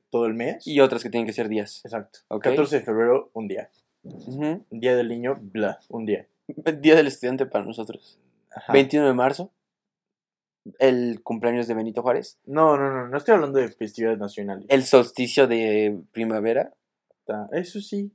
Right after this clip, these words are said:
Speaker 1: X.
Speaker 2: Un día,
Speaker 1: O sea, pero
Speaker 2: no
Speaker 1: Día de la
Speaker 2: festejar.
Speaker 1: Madre.
Speaker 2: Ajá, un día.
Speaker 1: Un día.
Speaker 2: ¿Pascua?
Speaker 1: Un día.
Speaker 2: No, Pascua, curiosamente,
Speaker 1: Ah.
Speaker 2: dura como un
Speaker 1: Ay,
Speaker 2: mes y medio,
Speaker 1: ajá, yo
Speaker 2: güey.
Speaker 1: nunca he entendido, <laughs> nunca entendí cómo funciona
Speaker 2: Yo tampoco,
Speaker 1: Pascua.
Speaker 2: yo solo sé, solo de repente me dicen como,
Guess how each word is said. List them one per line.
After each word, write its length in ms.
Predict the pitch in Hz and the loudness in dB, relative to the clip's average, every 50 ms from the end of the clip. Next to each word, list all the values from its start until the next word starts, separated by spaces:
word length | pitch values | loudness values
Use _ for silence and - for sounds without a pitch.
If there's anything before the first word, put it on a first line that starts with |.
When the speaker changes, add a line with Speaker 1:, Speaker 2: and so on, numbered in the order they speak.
| _ | _
Speaker 1:
X. 460 | - - - - - 135 135 - _ _ | -10 -10 -10 -10 -14 -20 -20 -20 _ _
Speaker 2:
Un 140 | - 135 139 | -6 -4 -2
día, 160 | 143 151 147 | 2 4 4
Speaker 1:
O 40 | 143 | 4
sea, 60 | 101 | 4
pero 120 | 98 135 123 | 4 4 6
Speaker 2:
no 60 | 135 | 8
Speaker 1:
Día 80 | 147 151 | 8 8
de 40 | 151 | 8
la 60 | 143 135 | 6 6
Speaker 2:
festejar. 160 | 139 143 151 165 | 4 4 6 6
Speaker 1:
Madre. 240 | 170 190 208 - - _ _ _ _ _ _ _ _ _ _ _ _ _ _ _ _ _ _ _ _ _ - - - | 6 6 4 2 -2 _ _ _ _ _ _ _ _ _ _ _ _ _ _ _ _ _ _ _ _ _ -20 -12 -6
Speaker 2:
Ajá, 280 | 120 123 127 117 110 - | 0 4 6 6 6 6
un 160 | 131 131 131 | 4 4 4
día. 300 | 123 123 110 95 - _ _ _ _ _ - | 6 6 4 4 2 _ _ _ _ _ -12
Speaker 1:
Un 180 | 131 127 120 | -10 -10 -6
día. 200 | 117 117 113 104 98 | -4 0 4 10 12
Speaker 2:
¿Pascua? 440 | 147 151 143 - - 165 175 - _ _ _ _ _ _ _ _ _ _ _ _ _ _ _ _ _ _ _ _ _ _ _ - | 12 12 12 10 4 2 2 2 _ _ _ _ _ _ _ _ _ _ _ _ _ _ _ _ _ _ _ _ _ _ _ -14
Speaker 1:
Un 220 | 107 120 123 123 120 | -12 -10 -10 -6 -2
día. 240 | 120 113 107 101 - | 0 0 0 0 2
Speaker 2:
No, 680 | 139 139 127 120 113 107 113 123 147 170 165 120 98 _ | 4 6 8 8 8 8 6 6 6 6 4 2 2 _
Pascua, 480 | - 120 135 135 - - - 160 151 - | 4 4 4 4 4 6 6 6 6 6
curiosamente, 640 | - - 135 - - - - 277 180 156 170 165 175 | 4 2 4 4 4 2 2 0 2 2 2 2 2
Speaker 1:
Ah. 40 | 170 | 2
Speaker 2:
dura 260 | - 151 165 175 160 | 4 6 6 6 6
como 320 | - 143 123 117 117 - _ - | 4 -2 -2 -2 -4 -6 _ -8
un 120 | 143 156 | -4 -2
Speaker 1:
Ay, 120 | 156 156 | 0 0
Speaker 2:
mes 220 | 151 151 147 - - | 2 0 0 0 0
y 40 | 156 | 0
medio, 280 | 147 143 139 147 147 165 | 2 4 4 6 6 6
Speaker 1:
ajá, 100 | 165 156 | 6 6
yo 60 | 117 | 6
Speaker 2:
güey. 100 | 156 165 | 4 2
Speaker 1:
nunca 220 | 180 175 170 170 | 0 0 0 -2
he 20 | 160 | -2
entendido, 380 | 147 151 156 151 147 147 147 147 | -2 -4 -4 0 2 4 6 6
<laughs> 100 | 143 143 | 6 6
nunca 420 | 143 170 180 170 165 170 190 196 214 | 4 2 -2 0 -2 0 2 4 4
entendí 280 | 208 202 214 - 147 143 | 4 2 0 -2 -2 0
cómo 160 | - 156 147 | 2 0 0
funciona 160 | 135 131 127 127 | 0 -2 -2 4
Speaker 2:
Yo 60 | 131 | 6
tampoco, 240 | 214 196 180 - 202 190 | 6 8 8 8 8 8
Speaker 1:
Pascua. 60 | 185 | 10
Speaker 2:
yo 120 | 180 196 | 10 10
solo 180 | 190 202 214 208 | 10 10 6 6
sé, 280 | 202 208 202 190 180 160 | 8 8 6 6 6 6
solo 180 | - 190 196 202 | 6 8 10 10
de 60 | 175 | 8
repente 240 | 151 139 143 151 156 | 8 4 2 0 0
me 60 | 151 | 0
dicen 100 | 147 143 131 | 0 -2 -2
como, 200 | 131 123 120 | -2 0 0